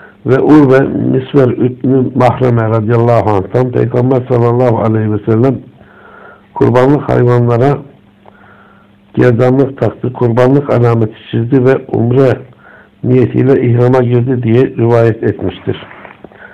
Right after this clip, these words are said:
Ayşe radıyallahu anh şöyle demiştir. "Ben peygamberin kurbanlık hayvanların gerdanlıklarını büktüm. Sonra peygamber o hayvanlara kurbanlık alameti çizdi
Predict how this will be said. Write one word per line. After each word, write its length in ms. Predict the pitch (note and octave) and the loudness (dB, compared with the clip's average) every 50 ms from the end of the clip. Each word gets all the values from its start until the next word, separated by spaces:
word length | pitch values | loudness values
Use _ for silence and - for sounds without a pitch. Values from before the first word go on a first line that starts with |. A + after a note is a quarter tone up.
| - - - - - - - - - - | -20 -20 -20 -20 -20 -20 -20 -20 -12 -6
Ayşe 340 | - A#2 B2 C3 B2 C3 D#3+ | -2 0 0 0 2 2 2
radıyallahu 680 | D#3 C#3+ C#3 C3 C3 C3+ B2+ B2+ C3 C3 B2 A#2 B2 | 4 4 2 2 2 2 2 4 2 2 2 2 2
anh 200 | B2 B2 A#2+ B2 | 0 0 -2 -2
şöyle 280 | A#2 A2+ A2 A#2 A2 G#2+ | -4 -2 0 -2 -2 -2
demiştir. 580 | G2 F#2+ F#2+ F#2+ - - G#2 G2+ - - - - - - - - - - - - _ _ _ - - - - - - - - - - - - - - - _ - - | -4 -4 -6 -6 -8 -8 -8 -8 -8 -10 -18 -20 -20 -20 -20 -20 -20 -20 -20 -20 _ _ _ -20 -20 -20 -20 -20 -20 -20 -20 -20 -20 -20 -20 -20 -20 -20 _ 0 2
"Ben 260 | C#3+ D3+ D#3 D#3 D#3 | 4 4 4 2 -2
peygamberin 680 | - - C3+ C3+ C3 C3+ C#3 C#3+ D3 D3 C#3+ C#3+ D3 D3 | -2 0 2 2 2 4 4 4 4 4 4 4 4 2
kurbanlık 600 | C#3+ - - C3 B2+ C3+ C3 C3+ D3 D#3 D#3 B2+ | 0 -2 -2 -2 0 2 2 2 2 2 0 2
hayvanların 580 | B2+ B2+ C3 C3 B2+ B2 B2 B2+ C3 C#3 C3 | 2 2 4 4 2 2 2 2 2 2 2
gerdanlıklarını 920 | B2 C3 B2 B2 B2+ C3 B2 B2 B2 B2+ B2+ B2 B2+ A#2+ A#2+ B2 B2 A2+ A2+ | 2 2 0 2 2 2 2 2 2 0 0 0 0 2 2 2 2 0 0
büktüm. 360 | A2+ G#2 - - A2 F#2+ F2+ F2 F2+ - - _ _ _ _ _ _ _ _ - _ - - - - - - - - - _ _ _ - - - | -2 -4 -4 -2 -2 -2 -2 -4 -10 -18 -20 _ _ _ _ _ _ _ _ -20 _ -20 -20 -20 -20 -20 -20 -20 -20 -20 _ _ _ -10 -2 0
Sonra 300 | C#3 C#3 C#3+ C#3+ C#3 A#2+ | 2 4 4 4 4 2
peygamber 560 | A#2+ C3 C3 B2+ B2 B2 B2 B2 B2 C#3 C#3+ | 2 2 2 2 2 2 2 2 2 2 2
o 280 | - - - C3 A#2+ G#2 | 0 -2 -4 -2 0 2
hayvanlara 640 | C3 B2+ B2+ B2 A#2+ A#2+ A#2+ A#2+ A#2+ B2 C#3 C3+ | 2 2 4 4 2 2 2 2 2 2 0 0
kurbanlık 640 | B2+ A#2 A#2+ A#2 A2+ A#2+ A#2 B2 C3 C#3+ - - - | -2 -2 -2 -2 0 2 2 2 2 0 0 0 0
alameti 460 | A#2 A#2 A2 A2 G#2+ A2 G#2 - - - - - | 2 2 2 0 0 -2 -4 -6 -10 -14 -10 -8
çizdi 380 | G#2+ G2+ G#2 - B2+ D3 - | -8 -6 -2 0 0 0 0